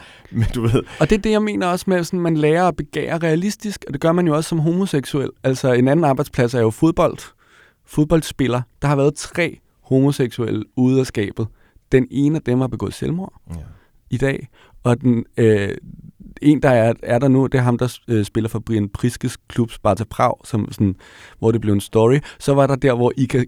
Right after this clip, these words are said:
Speaker 2: folk troede, at Iker Casillas var, øh, sprunget ud, men det var så
Speaker 1: Det var bare en prank,
Speaker 2: en,
Speaker 1: eller?
Speaker 2: øh, ja,
Speaker 1: Ja.
Speaker 2: det var så bare en, øh, joke, han lavede
Speaker 1: Ja.
Speaker 2: om homoseksuelle.
Speaker 1: Mhm.
Speaker 2: Øhm,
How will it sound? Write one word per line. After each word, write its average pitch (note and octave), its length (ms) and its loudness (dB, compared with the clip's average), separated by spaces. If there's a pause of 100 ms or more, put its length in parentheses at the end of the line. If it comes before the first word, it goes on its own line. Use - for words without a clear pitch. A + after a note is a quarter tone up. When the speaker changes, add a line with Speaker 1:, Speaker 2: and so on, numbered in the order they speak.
(140)
Speaker 2:
folk - 200 2
troede, D#3+ 320 6
at D3+ 100 4
Iker B2+ 180 2
Casillas C3+ 540 0
var, A2+ 240 0
øh, G#2+ 180 2
sprunget A#2 360 -2
ud, F3 200 4
men A#2+ 160 0
det C3 140 2
var C3 60 4
så B2+ 140 2
Speaker 1:
Det - 40 6
var A2 60 4
bare G2 100 0
en F#2 80 -2
prank, F2+ 320 -6
Speaker 2:
en, D3 40 6 (100)
Speaker 1:
eller? A2+ 180 8
Speaker 2:
øh, - 60 -6
ja, G#2+ 180 4
Speaker 1:
Ja. F#2 60 -4
Speaker 2:
det C#3 140 6
var C#3 100 6
så A2+ 340 6
bare G#2+ 260 4
en, G2 220 4
øh, F#2 200 2 (360)
joke, C#3 240 4
han A#2+ 120 0
lavede F#2 280 0
Speaker 1:
Ja. F2+ 80 -4
Speaker 2:
om F#2+ 120 -2
homoseksuelle. F#2 600 -4
Speaker 1:
Mhm. D#2 120 -8 (460)
Speaker 2:
Øhm, G#2 680 6